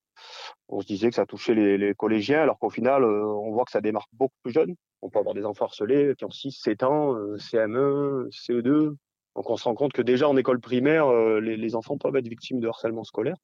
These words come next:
On a appris qu'un élève sur cinq, d'après les statistiques nationales, était,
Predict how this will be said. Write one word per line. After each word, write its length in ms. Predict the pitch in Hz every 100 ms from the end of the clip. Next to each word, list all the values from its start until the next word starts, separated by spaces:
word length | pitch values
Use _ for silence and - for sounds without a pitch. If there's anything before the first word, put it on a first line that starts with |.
| _ -
On 120 | 110
a 60 |
appris 220 | 104 131 131
qu'un 340 | 107 104 110
élève 300 | 117 123 123
sur 340 | 117 - 120
cinq, 600 | - - - - 147 135 120
d'après 260 | 113 127
les 80 | 117
statistiques 720 | - 135 - - - - -
nationales, 500 | 120 - 123 110 110
était, 320 | 101 123 113